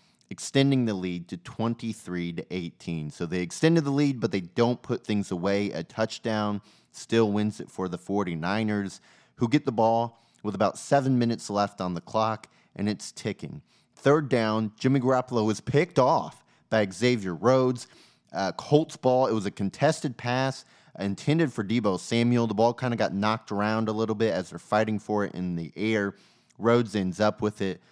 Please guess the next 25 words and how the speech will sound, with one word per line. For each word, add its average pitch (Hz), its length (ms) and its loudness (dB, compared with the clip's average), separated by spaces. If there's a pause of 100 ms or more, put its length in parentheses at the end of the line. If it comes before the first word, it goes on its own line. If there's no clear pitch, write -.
(240)
returns 160 400 2
it 139 120 -2
to 123 80 2
the 107 80 4
end 110 180 2
zone. 90 240 -2
He 127 140 -2
thought 113 260 2
he 98 80 -2
had 90 180 -2
a 82 40 -8
touchdown, 85 640 -2
but 82 200 -4
a 82 200 -4
review 98 560 -2 (240)
would 92 160 -6
show 98 180 -2
that 90 200 -4
his 95 180 -10
heel 104 380 -4
stepped - 400 -6
out 82 160 -4
of 73 160 -14
bounds. 92 540 -2 (300)
Mike, 131 320 0